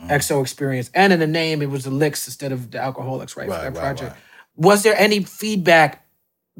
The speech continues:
Speaker 2: that was either constructive or that you felt like was negative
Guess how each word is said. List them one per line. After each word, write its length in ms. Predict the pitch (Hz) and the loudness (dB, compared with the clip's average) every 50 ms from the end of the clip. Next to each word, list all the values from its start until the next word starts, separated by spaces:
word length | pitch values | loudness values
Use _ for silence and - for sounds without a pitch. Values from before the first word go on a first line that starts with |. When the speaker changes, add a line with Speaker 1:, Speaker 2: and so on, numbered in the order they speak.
| 131 - 139 | -20 -8 0
Speaker 2:
that 220 | 135 170 156 151 | 2 4 4 4
was 240 | 151 151 143 135 - _ _ _ _ _ | 4 2 2 0 -2 _ _ _ _ _
either 220 | - 175 180 165 151 | 0 2 2 2 2
constructive 680 | - - 139 - - - 208 190 196 - 185 170 151 - | 0 -2 -6 -2 0 2 2 2 2 2 0 0 0 2
or 180 | 165 170 165 160 | 2 4 4 4
that 140 | 151 143 - | 2 -2 -6
you 60 | 147 | -8
felt 140 | - 156 139 | -6 -6 -4
like 140 | 143 135 117 | -4 -4 -6
was 120 | 117 113 | -6 -6
negative 460 | 139 151 165 160 139 131 127 120 120 | -2 -2 -2 -2 -2 -4 -6 -6 -10